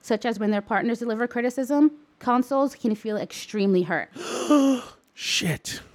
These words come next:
Speaker 1: People with the consul personality type dislike conflict and criticism, <laughs> which can make it challenging to address any problems that come up. Nothing is more hurtful or depressing to consuls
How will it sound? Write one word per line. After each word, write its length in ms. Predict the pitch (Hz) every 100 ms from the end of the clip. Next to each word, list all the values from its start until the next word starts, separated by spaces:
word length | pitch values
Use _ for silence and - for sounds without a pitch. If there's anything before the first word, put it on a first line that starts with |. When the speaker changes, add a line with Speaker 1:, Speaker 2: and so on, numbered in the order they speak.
| - -
Speaker 1:
People 380 | 277 294 359
with 240 | 262 247 247
the 80 | 233
consul 400 | - 220 - 285
personality 720 | 277 285 262 226 220 214 226
type 360 | 220 185 180
dislike 420 | 220 - 233 247 247
conflict 440 | 240 220 247 247
and 80 | 269
criticism, 680 | 233 208 202 175 175 180 208 _ _ _ _ _ _ - -
<laughs> 540 | 226 - 269 - - -
which 380 | 214 233 - -
can 140 | 240
make 180 | 226 233
it 120 | 214
challenging 460 | - 220 240 269 269
to 140 | 226
address 320 | 196 202 196 -
any 220 | 190 208
problems 440 | 233 220 202 208 202
that 160 | 180
come 160 | 208 175
up. 180 | 120 - _ _ _ -
Nothing 400 | 202 208 311 262
is 140 | 240
more 220 | 214 196
hurtful 380 | 214 214 - 311 277
or 80 | 262
depressing 440 | 320 233 - 226
to 80 | 247
consuls 580 | - 208 196 202 196